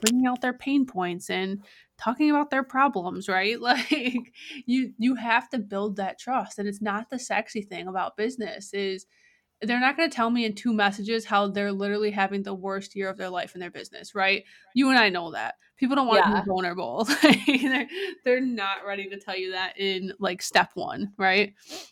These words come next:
Speaker 1: However, like you say, with your content, with your stories, you have a very, like, you are very, very focused on that and making sure that your ideal client is heard and spoke to within your content, right? So my goal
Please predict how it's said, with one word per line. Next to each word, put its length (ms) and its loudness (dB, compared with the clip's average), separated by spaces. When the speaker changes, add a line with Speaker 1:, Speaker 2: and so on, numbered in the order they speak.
Speaker 1:
However, 640 2
like 220 4
you 160 6
say, 300 2
with 180 2
your 100 2
content, 520 0
with 120 -2
your 100 2
stories, 560 2
you 80 4
have 100 4
a 100 0
very, 500 4
like, 120 -2
you 200 6
are 120 6
very, 420 4
very 420 2
focused 480 -2
on 200 6
that 320 4
and 140 4
making 340 2
sure 360 0
that 340 2
your 180 2
ideal 320 2
client 360 -2
is 260 -2
heard 440 2
and 180 2
spoke 380 -4
to 140 0
within 360 2
your 120 0
content, 500 -8
right? 300 0
So 340 0
my 120 -2
goal 460 4